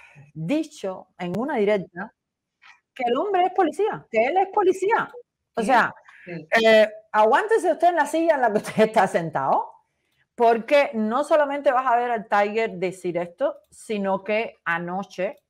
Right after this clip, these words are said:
Speaker 1: eh, en una presentación que tuvo el Tiger en Miami, o en Cuba, porque ya no sé dónde él está, ahora vamos a ver, <laughs> ¿vale? Pero está en primera fila bailando con el Tiger,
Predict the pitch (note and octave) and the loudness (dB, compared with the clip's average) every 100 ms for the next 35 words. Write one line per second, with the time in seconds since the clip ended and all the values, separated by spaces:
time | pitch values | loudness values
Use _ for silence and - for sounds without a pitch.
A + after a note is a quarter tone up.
0 | _ D#3+ E3 D#3+ D#3 D3+ D3+ C#3+ C#3 A#2 | _ -10 -8 -6 -8 -10 -10 -12 -14 -18
1 | - _ _ _ - E3 F3 F#3 F#3 F3 | -20 _ _ _ -10 -6 -2 0 -2 -4
2 | E3+ A#3+ F3+ D#3+ E3 D#3+ G#3+ F#3 D3+ E3 | -6 -6 -4 -2 -2 2 2 2 -2 -2
3 | F#3 B3+ C#4 A#3+ G#4+ _ _ _ _ _ | 0 0 0 -4 -10 _ _ _ _ _
4 | _ _ _ _ _ - E3+ E3 B3 C#4+ | _ _ _ _ _ -4 -2 -2 2 4
5 | E3 D#3+ F3 G3+ - G#3+ G3+ G3 G3 G#3 | 4 2 2 0 2 2 4 2 4 0
6 | - - E3+ F#3 G3 G3+ G3+ F3 G3+ - | 0 -4 2 6 6 6 4 4 4 0
7 | _ _ F#3 F3+ - C#4 - - - _ | _ _ -2 0 0 -2 -4 -18 -20 _
8 | C#4+ C#4 C#4 D4+ D#4 - A#3 - D4+ C4+ | 4 6 8 6 4 0 -2 0 0 0
9 | B3+ B3 C#4+ D#4+ C4+ - F4 D4 A#3+ A3 | -4 -4 0 0 -2 -4 -2 0 2 0
10 | A3 C4 F4 D4+ A3+ A3 G3 F#3 C#4 F#4 | 0 -4 -4 -8 -6 -6 -6 -4 -4 -2
11 | G4 F4 | -4 -6